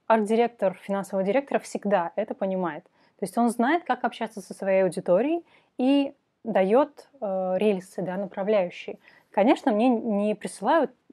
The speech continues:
полностью готовый эскиз, да, мне присылают, э, идею.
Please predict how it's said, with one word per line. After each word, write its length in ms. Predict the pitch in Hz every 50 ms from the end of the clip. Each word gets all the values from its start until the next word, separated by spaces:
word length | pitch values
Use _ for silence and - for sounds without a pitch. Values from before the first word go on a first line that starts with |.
| _ _ _ _
полностью 540 | - 220 226 202 180 180 - - - 202 175
готовый 460 | 165 170 180 185 220 202 180 175 175
эскиз, 360 | 180 180 - - 202 185 175
да, 220 | - - 180 208 247 - - - - _ _ _ -
мне 520 | 208 202 240 285 320 320 285 - 190 - - _ -
присылают, 680 | - 208 185 - - 202 208 247 294 330 320 302 285 285 _ -
э, 420 | - 208 202 196 190 185 185 180 180 180 _ _ _ _ -
идею. 600 | 254 220 190 190 208 214 196 180 165 160 -